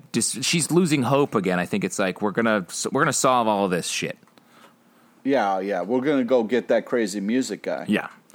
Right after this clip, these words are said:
Speaker 1: That music guy's out of
Speaker 2: Yeah.
Speaker 1: control.
Speaker 2: Yo, fuck that music guy, man.
Speaker 1: Um, so, uh,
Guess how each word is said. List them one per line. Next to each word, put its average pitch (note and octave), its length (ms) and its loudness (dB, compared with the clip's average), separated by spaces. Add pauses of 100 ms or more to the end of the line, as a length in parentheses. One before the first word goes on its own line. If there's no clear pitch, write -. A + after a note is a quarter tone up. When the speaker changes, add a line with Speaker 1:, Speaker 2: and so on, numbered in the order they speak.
(240)
Speaker 1:
That G#3+ 160 2
music F3 320 4
guy's G#2 280 2 (100)
out G#2+ 140 4
of G2 60 0
Speaker 2:
Yeah. - 60 -10
Speaker 1:
control. - 480 -4 (1040)
Speaker 2:
Yo, A2+ 180 0
fuck - 300 0
that G#2+ 160 2
music F#2+ 380 -8
guy, F2 180 -4
man. E2+ 120 -2
Speaker 1:
Um, D#2 440 -2 (600)
so, F3 360 4
uh, C3+ 400 2